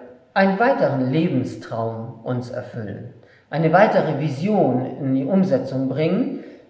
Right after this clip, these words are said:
die an sich schon immer geplant war als anschließende Vision zu diesem Konzept hier. Es ist nur eigentlich jetzt zehn Jahre vorgezogen.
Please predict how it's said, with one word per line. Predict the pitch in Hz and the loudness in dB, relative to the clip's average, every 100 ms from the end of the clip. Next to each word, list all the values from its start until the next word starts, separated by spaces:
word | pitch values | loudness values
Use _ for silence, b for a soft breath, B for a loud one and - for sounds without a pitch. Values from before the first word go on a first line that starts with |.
| _ | _
die | - 139 175 220 269 277 - | -18 -8 -2 0 0 -2 -8
an | 151 135 | -8 -6
sich | 180 254 - - - | -4 -4 -4 -12 -18
schon | - 165 170 | -10 -10 -4
immer | 190 220 | -4 -4
geplant | 208 - 202 196 131 127 | -6 -8 -6 -6 -6 -2
war | 123 151 196 254 - | -2 0 -2 -4 -6
als | 127 120 - | -6 -6 -6
anschließende | 131 131 - 160 165 160 | -6 -6 -8 -10 -8 -6
Vision | 135 113 120 131 135 | -4 -2 0 0 -2
zu | - | -6
diesem | 131 139 139 131 117 - | -10 -8 -6 -4 -4 -6
Konzept | 113 98 - 95 - | -10 -12 -10 -12 -14
hier. | - 131 175 - - B B B B B _ _ _ _ _ _ _ - | -14 -8 -6 -6 -12 B B B B B _ _ _ _ _ _ _ 4
Es | 165 165 165 | 4 4 -4
ist | 190 - - | -8 -10 -6
nur | 190 185 185 | 2 2 2
eigentlich | 180 180 170 - - - _ _ _ _ _ _ _ _ _ _ - | -2 -4 -6 -10 -18 -20 _ _ _ _ _ _ _ _ _ _ -10
jetzt | 202 - - | -8 -8 0
zehn | 185 | 2
Jahre | 170 170 170 | 6 6 6
vorgezogen. | 247 254 - - - | 4 4 2 -4 -8